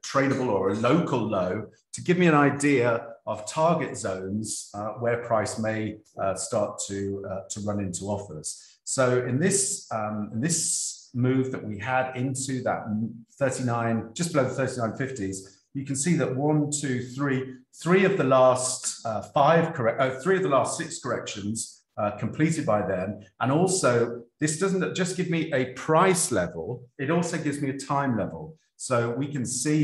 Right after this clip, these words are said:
here that this corrective move, uh, completed in a similar time scale to this correction here. And since then, we got an outside reversal day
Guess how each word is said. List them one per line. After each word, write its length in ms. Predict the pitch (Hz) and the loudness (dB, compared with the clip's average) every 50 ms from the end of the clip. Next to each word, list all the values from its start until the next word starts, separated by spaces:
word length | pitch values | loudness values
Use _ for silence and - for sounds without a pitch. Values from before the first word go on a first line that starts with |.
| 123 | 2
here 280 | 117 135 135 127 120 98 | 0 0 2 2 2 0
that 260 | 101 107 - 101 101 110 | 0 -2 -4 -6 -4 -4
this 320 | 147 160 - - - - | -2 -2 -2 -4 -4 -6
corrective 560 | - 139 131 127 - - - - 123 113 120 | -4 -4 -4 -4 -4 -4 -6 -4 -4 -4 -2
move, 420 | 117 120 123 123 123 123 123 123 123 - - - - _ _ _ - | -2 0 2 2 4 2 2 0 -2 -6 -8 -12 -18 _ _ _ -6
uh, 160 | 98 101 98 | -4 -4 -4
completed 840 | 98 - 117 104 - - - 160 160 165 - - - 110 104 101 - - - _ _ - | -6 -8 -8 -10 -8 -6 -4 -2 -2 0 -2 -2 -4 -4 -4 -6 -6 -10 -16 _ _ -8
in 100 | 117 117 | -8 -6
a 40 | 113 | -4
similar 500 | - - - 175 165 165 156 135 120 - | -4 -4 -2 -2 0 0 0 0 -2 -4
time 680 | - - - 156 160 175 175 170 151 - - - - | -4 -2 2 4 4 6 6 4 4 2 -2 -8 -12
scale 640 | - - - - 101 92 95 95 95 110 - - - - - | -14 -12 -8 -6 -4 -4 -2 -4 -4 -6 -8 -10 -14 -14 -12
to 80 | - | -4
this 260 | 113 123 131 127 127 | -2 -2 -2 -2 -2
correction 400 | - 120 113 - - - - 104 92 87 90 | -2 0 0 0 -2 -4 -6 -8 -8 -8 -6
here. 480 | 143 147 135 131 131 135 - - - _ _ | -2 0 2 2 2 0 -2 -6 -14 _ _
And 180 | - 113 110 104 | -6 -6 -4 -4
since 380 | - - 143 127 110 - - - | -4 -4 -4 -4 -4 -4 -4 -2
then, 280 | 131 131 131 127 123 | -2 0 0 0 0
we 100 | 110 98 | 0 -2
got 300 | 90 - 107 98 - - | -2 -4 -4 -4 -6 -6
an 80 | 95 107 113 | -6 -4 -4
outside 380 | 131 143 - - 135 127 117 | -2 -2 -2 -2 -2 -2 -2
reversal 580 | 113 107 98 117 127 131 123 - - 127 113 110 | -2 -2 0 2 2 2 2 0 -2 -4 -4 -2
day 380 | - 127 117 117 117 117 117 | 2 4 4 4 4 2 -2